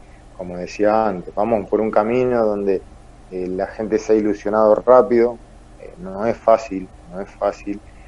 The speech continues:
eh, obviamente que hemos tenido buenos rendimientos, mínimo hasta diciembre, que fueron dos años y medio espectaculares, después tuvimos un arranque malo, es la realidad, eh, que terminó con la salida de Fernando, pero,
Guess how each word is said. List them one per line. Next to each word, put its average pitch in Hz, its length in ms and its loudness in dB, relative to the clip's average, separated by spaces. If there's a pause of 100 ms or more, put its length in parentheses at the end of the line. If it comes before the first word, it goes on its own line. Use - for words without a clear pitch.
(260)
eh, 82 200 -14
obviamente 95 640 -4
que 85 340 -8 (320)
hemos 92 300 -12
tenido 92 360 -8
buenos 92 300 -6
rendimientos, 95 840 -2 (920)
mínimo 95 420 -6
hasta 87 200 -8
diciembre, 92 760 0 (500)
que - 160 -20
fueron 92 240 -6
dos 92 220 -6
años 95 220 -6
y - 20 -8
medio 98 200 0
espectaculares, 98 800 6
después 135 240 4
tuvimos 117 280 2
un 104 100 0
arranque 107 420 6
malo, 120 480 6 (260)
es 90 100 -10
la 92 120 2
realidad, 98 500 2 (720)
eh, - 180 -18
que - 80 -14
terminó 90 420 -8
con 92 160 -6
la 87 120 -4
salida 92 340 -2
de 90 80 0
Fernando, 127 520 2
pero, 98 420 2